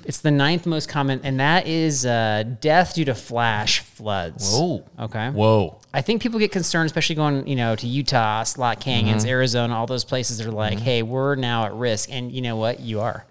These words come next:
Speaker 2: You are at risk.
Speaker 1: But it's still
Speaker 2: Correct.
Speaker 1: very, very rare. Very,
Speaker 2: Correct.
Speaker 1: very rare. And the reason why it's even in the top ten is not because that it's, you know, more common than a lot of other things. It's more, it's because that when flash floods do take people out, it's usually not just one. It's usually a group of people. So it's like
Speaker 2: Mm-hmm.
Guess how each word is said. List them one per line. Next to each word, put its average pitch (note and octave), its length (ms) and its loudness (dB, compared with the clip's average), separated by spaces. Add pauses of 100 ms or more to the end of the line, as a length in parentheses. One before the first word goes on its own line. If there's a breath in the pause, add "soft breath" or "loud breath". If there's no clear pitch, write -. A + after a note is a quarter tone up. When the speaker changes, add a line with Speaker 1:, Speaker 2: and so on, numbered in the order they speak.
Speaker 2:
You B2 140 0
are F3+ 80 4
at C#3+ 60 4
risk. F2+ 280 0
Speaker 1:
But B2 140 2
it's A2+ 120 0
still B2 160 0
Speaker 2:
Correct. G#2 200 4
Speaker 1:
very, G2+ 140 -2
very F#2 100 -4
rare. F#2+ 300 -6
Very, G#2+ 400 -2
Speaker 2:
Correct. G2+ 300 2
Speaker 1:
very G2 200 -4
rare. G2 240 -4
And C#3+ 160 2
the D3+ 80 4
reason A3+ 240 2
why F#3+ 140 4
it's D3+ 120 0
even D3+ 140 0
in C3+ 100 4
the B2 60 2
top A2+ 240 0
ten C3 180 -2
is A2 120 -2
not A#2 180 -2
because A2+ 560 -2 (420 soft breath)
that A2+ 120 0
it's, - 280 -2 (180)
you B2 100 -6
know, A2 120 -2
more A2 200 -2
common A2 340 -6
than G#2 120 -4
a G2+ 40 -6
lot G#2 120 -2
of G#2 60 -2
other C3+ 140 0
things. A#2+ 220 -4
It's G2+ 100 -10
more, C3+ 220 -4
it's C3+ 120 -10
because D3 400 -4
that C3 120 0
when B2+ 260 -2 (300 soft breath)
flash A#2+ 320 0
floods A2+ 300 -2
do A#2 280 -2
take C3 380 -2
people C3+ 300 -2
out, C#3+ 200 0
it's B2+ 160 -2
usually C3+ 220 0
not A2+ 220 2
just G2+ 120 -4
one. A2 280 -2
It's G2+ 100 -4
usually G#2+ 240 -2
a G#2+ 60 -2
group G#2+ 180 -4
of G#2+ 80 -6
people. G2+ 280 -8
So A2 120 -2
it's G#2 140 -4
like G#2 100 6
Speaker 2:
Mm-hmm. G#2 240 6